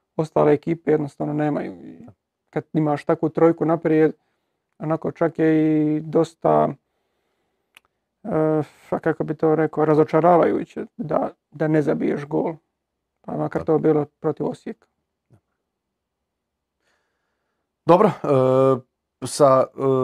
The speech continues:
Speaker 2: Osijek Dinamo prelazimo na posljednju utakmicu kola, Hajduk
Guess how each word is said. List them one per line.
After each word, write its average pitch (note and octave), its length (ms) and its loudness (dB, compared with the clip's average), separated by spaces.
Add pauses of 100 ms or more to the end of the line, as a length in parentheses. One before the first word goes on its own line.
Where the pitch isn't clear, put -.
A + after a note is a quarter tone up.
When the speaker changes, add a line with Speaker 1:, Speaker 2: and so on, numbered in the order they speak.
Speaker 2:
Osijek C#3 340 -2
Dinamo E3+ 280 0
prelazimo A#2+ 400 -4
na A2 60 -4
posljednju A2 320 -4
utakmicu - 380 -12
kola, C3 300 -4
Hajduk G#2 420 -4